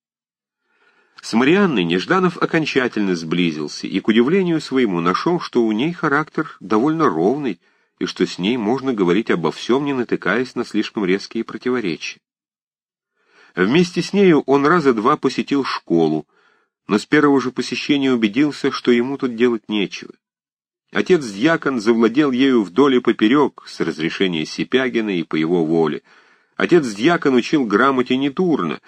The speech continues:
хотя по старинному способу. Но на экзаменах предлагал вопросы довольно несообразные. Например, он спросил однажды Герасю, как, мол, он объясняет выражение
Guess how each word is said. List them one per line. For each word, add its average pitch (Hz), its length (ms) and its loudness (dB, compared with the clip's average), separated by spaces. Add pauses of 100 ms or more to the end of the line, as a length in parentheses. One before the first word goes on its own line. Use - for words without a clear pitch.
(140)
хотя 87 300 -2
по 82 100 -6
старинному 98 600 -2
способу. - 680 -2 (640)
Но 107 160 2
на 139 160 4
экзаменах 180 460 2
предлагал 123 480 2
вопросы 120 480 0
довольно 135 600 0
несообразные. 92 1080 0
Например, 104 520 0 (380)
он 113 140 0
спросил 117 460 0
однажды 80 420 -2
Герасю, 90 540 -2 (800)
как, 151 220 0
мол, 131 200 2
он 123 140 4
объясняет 110 600 0
выражение 135 800 2